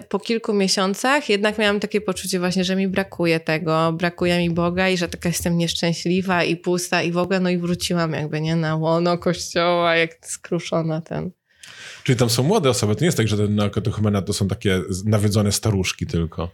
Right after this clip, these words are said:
Speaker 1: Nie, nie tylko. <laughs> Są też nawiedzeni inni ludzie. Nie no, ja miałam, e,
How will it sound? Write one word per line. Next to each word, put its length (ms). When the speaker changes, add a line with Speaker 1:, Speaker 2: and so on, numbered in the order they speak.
Speaker 1:
Nie, 260
nie 160
tylko. 500
<laughs> 260
Są 120
też 280
nawiedzeni 800
inni 220
ludzie. 280
Nie 140
no, 300
ja 180
miałam, 460
e, 420